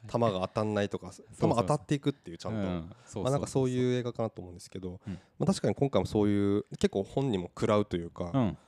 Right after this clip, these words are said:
Speaker 1: めちゃくちゃ強いし、超その恐れられる、
Speaker 2: はい。
Speaker 1: その知る人が知ったらさ、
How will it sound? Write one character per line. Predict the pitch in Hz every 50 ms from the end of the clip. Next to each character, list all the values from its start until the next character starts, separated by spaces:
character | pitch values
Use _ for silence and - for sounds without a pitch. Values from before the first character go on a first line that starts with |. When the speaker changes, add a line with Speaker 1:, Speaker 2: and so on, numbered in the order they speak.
| _ -
Speaker 1:
め | - 110 -
ち | -
ゃ | 180
く | - - -
ち | -
ゃ | 165
強 | - - 170 165 160
い | 139
し、 | - - 101
超 | - - 160 135 104 95
そ | - - 95
の | 92 87 90
恐 | 90 - - 120
れ | 113 113 107
ら | 110 107
れ | 104 90
る、 | 87 85 85 - - _
Speaker 2:
は | _ - 104
い。 | 82 - _
Speaker 1:
そ | _ - 110
の | 110
知 | - - 151
る | 151 156
人 | 147 - - -
が | -
知 | - -
っ | - _
た | - 92
ら | 90
さ、 | - - - -